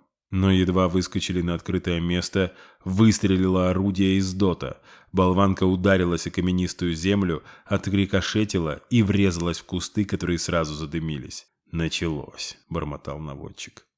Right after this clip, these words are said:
«Стреляем?» «Рано, отсюда мы стену не пробьем». Павел сидел за прицелом и знал, что необходимо подойти ближе. «Стреляй!» —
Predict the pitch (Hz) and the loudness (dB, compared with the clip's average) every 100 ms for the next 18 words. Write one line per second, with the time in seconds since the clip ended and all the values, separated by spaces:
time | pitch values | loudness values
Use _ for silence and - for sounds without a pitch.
0 | _ - - 98 98 120 113 80 _ _ | _ -8 -2 2 2 2 -2 -4 _ _
1 | _ _ _ - 101 104 101 87 80 - | _ _ _ -4 2 4 4 2 -2 -2
2 | 107 101 95 - 104 95 92 85 92 92 | 2 4 2 2 2 2 2 0 -2 0
3 | 92 71 - _ _ _ _ _ 95 92 | -2 -4 -10 _ _ _ _ _ 0 0
4 | 92 90 101 101 95 98 87 92 - 104 | 0 -2 -2 0 0 -2 -2 -4 -2 -2
5 | 104 98 90 90 98 95 - 98 95 98 | 0 0 -2 0 0 0 -2 -2 0 0
6 | 95 - 95 92 98 107 - 107 101 95 | -2 -4 -6 -2 -2 -2 -2 -2 0 0
7 | - 95 92 90 76 67 - _ - - | -2 -4 -2 -2 -4 -8 -14 _ -20 -20
8 | - - 101 101 95 107 107 87 | -12 -2 4 6 6 6 4 0